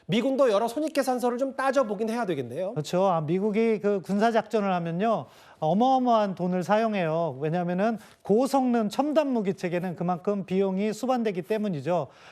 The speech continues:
Speaker 2: 아, 그래서 상당히 미국도 전쟁에 쉽게 개입하기 어려운 것이 사실입니다. 지상군이 갈 수 없는 것도요, 지상군이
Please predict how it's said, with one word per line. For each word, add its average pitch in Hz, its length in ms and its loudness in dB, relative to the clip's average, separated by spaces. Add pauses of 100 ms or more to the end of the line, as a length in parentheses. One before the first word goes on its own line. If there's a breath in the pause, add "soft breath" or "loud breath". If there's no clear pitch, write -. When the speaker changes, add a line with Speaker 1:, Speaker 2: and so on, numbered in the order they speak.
Speaker 2:
아, 180 320 2
그래서 202 500 0
상당히 208 560 0
미국도 190 580 0 (260 loud breath)
전쟁에 202 520 2
쉽게 247 420 0
개입하기 190 840 0 (160 loud breath)
어려운 208 420 2
것이 180 240 -2
사실입니다. 165 680 -2 (340 loud breath)
지상군이 262 720 2
갈 190 180 2
수 208 140 2
없는 196 240 0
것도요, 190 380 0
지상군이 220 800 0